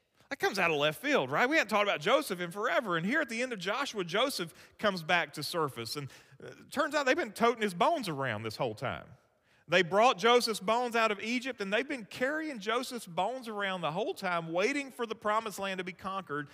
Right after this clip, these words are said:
so they could put Joseph's bones in the ground. I thought about that. I said, "Why did Joseph show back up? Like, why, why did we bring him back up here? What, what in the world's going on?" And I think Joseph is here to help reinforce a very important truth.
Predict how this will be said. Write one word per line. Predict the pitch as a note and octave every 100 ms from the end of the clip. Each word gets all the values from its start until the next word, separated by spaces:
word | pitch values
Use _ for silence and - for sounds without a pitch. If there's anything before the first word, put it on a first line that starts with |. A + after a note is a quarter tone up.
| - -
so | F#3
they | F#3+
could | F#3 F3
put | G#3+ G#3+ D3
Joseph's | C#3+ F#3 F#3+ F3+ D#3+
bones | D3+ E3+ E3 D#3 D3 - - - _ -
in | D3+
the | D3+
ground. | F3 F3+
I | E3
thought | D3+ B3 D4
about | A#3 E3+
that. | F3
I |
said, | D#3+ F3
"Why | D4 E4+
did | A#3
Joseph | A#3+ C#4 F4 D4+
show | - F#2
back | F2 D#2 F#2+
up? | G#1 D#2 _ _ _ _ _ _ _ _ _
Like, | D#3+ D#3
why, | G#3+ D#4 C#4
why | G#3+ B3
did | E4
we | E4
bring | C#4 C#4
him | B3 D#4+
back | C#4+ D#3 B2+
up | F#2+ -
here? | B2+ F#2+
What, | C3 A#3+
what | C4 E4
in |
the | E4
world's | A3+ B3 G#3+
going | G3+ G#3
on?" | B3+ D4 D#3+ G#2 _ - - -
And | A#3
I | A3+
think | D4+ F4 B3+
Joseph | C#4 D#4 D4 D#4
is | D#4
here | A#3+ A3+
to | A3+
help | A#3+ A#3
reinforce | C4 C#4+ B3 B3 A3
a | G3+
very | A3+ B3+
important | B3+ G#3 A#3+ A3 G3+
truth. | C4 D4 F3